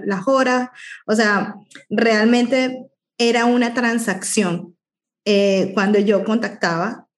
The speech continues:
a, a los asesores que contacté en, en su momento, que al final yo dije, "Ay, mira, me voy para allá y allá decido a cuál", porque en ese momento,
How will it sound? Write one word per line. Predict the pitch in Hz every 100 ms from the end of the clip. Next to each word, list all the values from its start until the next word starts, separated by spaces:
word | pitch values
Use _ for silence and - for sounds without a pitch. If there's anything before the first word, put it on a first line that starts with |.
| -
a, | 196 185 180 180 - -
a | 214
los | 214
asesores | 202 202 190 185 190
que | 214
contacté | 214 196 190 190
en, | 180 180
en | 202
su | 190 202
momento, | 170 190 190 165 - - - - - - _ _
que | 233 226 220 220 220 - - _ _ -
al | 233
final | 240 226 214
yo | 233
dije, | 240 240 220
"Ay, | 214 214
mira, | 196 185
me | 190
voy | 180
para | 226
allá | 208 233 269
y |
allá | 208 190 190
decido | 202 - 226 226 269 -
a | 185
cuál", | 190 220 262
porque | 240
en | 180
ese | 175 226
momento, | 196 214 294 320 320